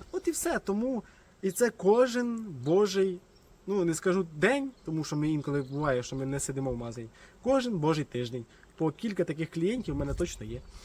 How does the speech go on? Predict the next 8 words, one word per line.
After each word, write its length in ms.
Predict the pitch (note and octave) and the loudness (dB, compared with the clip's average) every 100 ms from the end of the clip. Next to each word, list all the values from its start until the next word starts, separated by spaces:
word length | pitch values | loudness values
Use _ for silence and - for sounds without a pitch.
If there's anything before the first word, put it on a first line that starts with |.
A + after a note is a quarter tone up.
| - A2+ - C#3 B2+ | -20 -20 -14 -12 -10
Е, 420 | B2 B2 A#2+ B2+ B2+ G1+ - - - | -10 -10 -10 -10 -12 -14 -16 -18 -6
так 180 | G3 F#3+ | -4 -4
що 240 | A#3 G3+ E3+ - - - - - - - - - - - | -4 -4 -4 -14 -20 -20 -20 -20 -20 -20 -20 -20 -20 -16
шануйте 520 | - G3 G3+ C3 A#2+ A2+ - - - C#3 | -2 2 4 2 -2 -18 -20 -20 -18 -10
бджільництво, 680 | C3+ E3 D#3 D#3 - G3 F#3+ - - - - | -2 2 2 0 -6 -12 -16 -20 -20 -20 -8
шануйте 440 | - F#3+ G#3 - C3 | 0 4 4 2 -2
бджолу, 440 | A#2+ D#3 D#3+ F3+ - - - - - - | 0 2 2 0 -4 -20 -20 -20 -20 -12
е, 640 | C3+ C3+ C3+ B2+ B2+ B2 | -6 -4 -2 -2 -2 -6